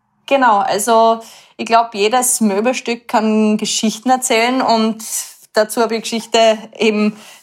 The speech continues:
die wirklich reinpasst. Bei meinem Umzug von München nach London habe ich eben dieses eine Sideboard mitgenommen und ich war extrem sauer, als ich dann festgestellt habe, dass dieses Umzugs-, äh, ja, diese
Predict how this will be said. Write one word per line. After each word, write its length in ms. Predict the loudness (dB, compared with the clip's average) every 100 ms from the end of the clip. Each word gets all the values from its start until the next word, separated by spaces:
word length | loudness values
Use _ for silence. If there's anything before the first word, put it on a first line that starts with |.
| -4
die 140 | 0
wirklich 320 | 0 -2 -2
reinpasst. 680 | 2 2 2 2 2 0 -4
Bei 80 | -2
meinem 220 | -2 -2
Umzug 440 | -2 -2 -2 -4
von 200 | -2 2
München 340 | 2 2 -2 -2
nach 200 | -2 -2
London 540 | -4 -4 0 0 2
habe 220 | 0 0 0
ich 60 |
eben 300 | -4 -2 -2
dieses 320 | -2 -6 -6 -2
eine 320 | -2 0 -4
Sideboard 720 | -2 -2 -2 -2 -2 0 -2
mitgenommen 680 | -8 -4 -2 0 0 -2 -6 _ _ _ _ _ -10
und 200 | -2 -2
ich 120 | 2 4
war 180 | 4 2 -10 -20 -20 -20 -20 _ -2
extrem 680 | 0 -2 0 2 2 0
sauer, 560 | -2 0 2 4 4 4
als 160 | 0 -2
ich 80 |
dann 140 | -4 -2
festgestellt 400 | 0 -2 0 0
habe, 140 | 0
dass 160 | -2 -6
dieses 280 | -4 -4 -4
Umzugs-, 760 | -2 -2 -2 -2 -2 0 -2 -2
äh, 60 | 2 4 4 4 2 0 -4
ja, 300 | 0 2 2 -2
diese 440 | -6 0 2 2